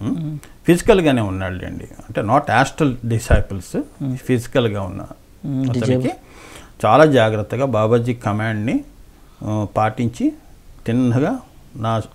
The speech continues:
Speaker 1: నా యొక్క శిష్యుడు ఆనంద్ గారి ఇంటికి తీసుకెళ్ళని చెప్పి ఆజ్ఞ చేశారు.
Speaker 2: మ్మ్.
Speaker 1: So ఆయన చాలా పవిత్రంగా తీసుకొచ్చి నైన్టీన్ ఎయిటీస్లో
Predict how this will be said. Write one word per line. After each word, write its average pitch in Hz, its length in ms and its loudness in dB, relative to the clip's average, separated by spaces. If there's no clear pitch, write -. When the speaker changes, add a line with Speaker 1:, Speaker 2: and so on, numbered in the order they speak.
Speaker 1:
నా 117 260 2
యొక్క 113 360 -2
శిష్యుడు 113 460 -4
ఆనంద్ 127 300 2
గారి 117 220 2
ఇంటికి 110 260 -4
తీసుకెళ్ళని 107 500 -4
చెప్పి 156 300 -8
ఆజ్ఞ 120 320 0
చేశారు. - 440 -8
Speaker 2:
మ్మ్. 131 140 -4
Speaker 1:
So 165 100 -6
ఆయన 113 260 -4
చాలా 110 120 0
పవిత్రంగా 123 580 0
తీసుకొచ్చి 104 600 -6
నైన్టీన్ 107 500 -6
ఎయిటీస్లో 107 920 -6